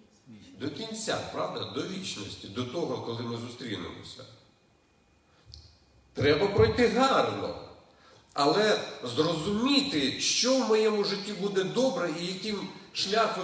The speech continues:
мені треба пройти. Ну, слава Богу, що в Бога є така благодать, що навіть наші помилки Він може повертати нам на, на добро.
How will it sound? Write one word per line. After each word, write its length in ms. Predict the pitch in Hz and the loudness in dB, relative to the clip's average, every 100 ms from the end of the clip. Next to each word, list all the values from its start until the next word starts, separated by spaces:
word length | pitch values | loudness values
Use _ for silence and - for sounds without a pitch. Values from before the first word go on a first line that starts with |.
| 175 | -4
мені 180 | 175 - | -6 -4
треба 380 | 196 196 170 | -2 -2 0
пройти. 640 | 160 151 160 165 240 240 - - - - | -2 -2 -4 -4 -4 -4 -6 -16 -18 -4
Ну, 240 | 143 143 | -4 -2
слава 320 | - 202 233 | -2 -2 0
Богу, 340 | 226 247 220 - | 0 2 0 0
що 120 | 180 | -4
в 160 | 160 175 | -4 -2
Бога 340 | 202 180 180 147 | -2 -2 -4 -6
є 100 | 170 | -8
така 500 | 175 156 156 147 - 117 - 107 | -6 -4 -2 -2 -4 -10 -10 -2
благодать, 680 | 143 147 - 180 208 226 - - - - | 0 0 -2 -2 0 0 -2 -12 -16 -6
що 280 | - 147 143 | -2 0 2
навіть 440 | 170 196 175 - | 2 0 -2 -2
наші 400 | 165 190 - 156 | 0 2 0 -2
помилки 840 | 131 156 147 147 143 151 220 262 165 | -2 -2 0 0 0 -2 -2 0 0
Він 160 | 147 | -2
може 520 | 147 196 208 170 147 - - - | -2 -2 0 -2 -2 -4 -12 -2
повертати 800 | 160 147 151 143 156 220 - 160 143 | 2 4 4 2 0 0 0 -2 0
нам 400 | 170 202 202 131 | 0 -2 -4 -4
на, 440 | 151 175 185 190 - - - - - - - - - | -2 -2 -4 -10 -16 -20 -20 -20 -20 -20 -20 -20 -18
на 140 | 123 123 | -10 -8
добро. 380 | 123 117 107 | -8 -8 -8